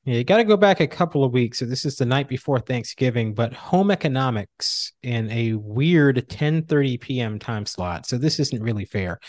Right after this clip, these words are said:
It's a rerun of the sitcom Home Economics,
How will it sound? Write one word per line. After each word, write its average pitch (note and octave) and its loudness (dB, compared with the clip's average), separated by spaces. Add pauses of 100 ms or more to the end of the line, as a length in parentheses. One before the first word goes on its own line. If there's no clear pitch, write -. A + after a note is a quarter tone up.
(180)
It's C#3+ -2
a C#3+ 6
rerun F#3 4
of D3+ 2
the D3 2
sitcom C#3 0
Home E3 0
Economics, B2+ -2